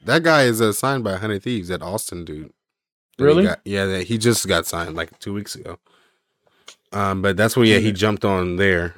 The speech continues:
Speaker 1: I was like, "What is this?" And I just stopped watching. <laughs>
Speaker 2: Mm, yeah.
Speaker 1: 'Cause I'm
Speaker 2: I
Speaker 1: like, "I don't
Speaker 2: just,
Speaker 1: know what this
Speaker 2: it's a
Speaker 1: is."
Speaker 2: dating thing. Like, he's trying to see who he's gonna go out with.
Speaker 1: Yeah, oh, okay.
Speaker 2: Um, shit, that, that's a, really about it. I ain't really been into music like that. Like, nothing new.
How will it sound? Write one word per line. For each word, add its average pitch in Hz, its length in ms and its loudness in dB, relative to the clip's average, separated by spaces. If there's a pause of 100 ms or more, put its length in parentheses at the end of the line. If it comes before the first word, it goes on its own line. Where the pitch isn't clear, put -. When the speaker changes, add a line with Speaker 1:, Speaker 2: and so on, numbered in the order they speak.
Speaker 1:
I 90 80 0
was 95 120 2
like, 82 120 0
"What 104 160 0
is 101 180 0
this?" 85 300 -4
And 87 160 -6
I 90 60 -6
just 85 360 -6 (340)
stopped - 380 -4
watching. 240 480 0
<laughs> - 20 -
Speaker 2:
Mm, 110 600 2 (140)
yeah. 107 540 -2
Speaker 1:
'Cause 98 140 -8
I'm 90 120 2
Speaker 2:
I - 20 -4
Speaker 1:
like, 113 140 0
"I - 40 0
don't - 100 0
Speaker 2:
just, - 120 -8
Speaker 1:
know - 80 -16
what - 100 -20 (240)
this - 200 -8
Speaker 2:
it's 180 140 4
a - 40 6
Speaker 1:
is." 131 60 4
Speaker 2:
dating 117 400 2
thing. 117 340 0
Like, 107 180 -2
he's 113 360 -4
trying 113 240 0
to 104 100 -8
see 107 380 -4
who 110 260 -8
he's 107 180 -12
gonna 107 220 -6
go 104 200 -4
out 101 160 -6
with. 104 200 -8 (200)
Speaker 1:
Yeah, 82 260 -6
oh, 80 260 -6
okay. - 300 -14
Speaker 2:
Um, 127 680 4 (680)
shit, 143 300 -6
that, 147 280 0
that's 240 280 0
a, 190 100 4
really 233 420 2
about 214 360 4
it. 220 100 -2
I 262 240 2
ain't 294 140 -2
really 277 180 -2
been 233 220 0
into 185 580 -2
music 214 520 -2
like 117 280 -4
that. - 200 -14
Like, 131 220 2
nothing 170 420 2
new. 277 340 4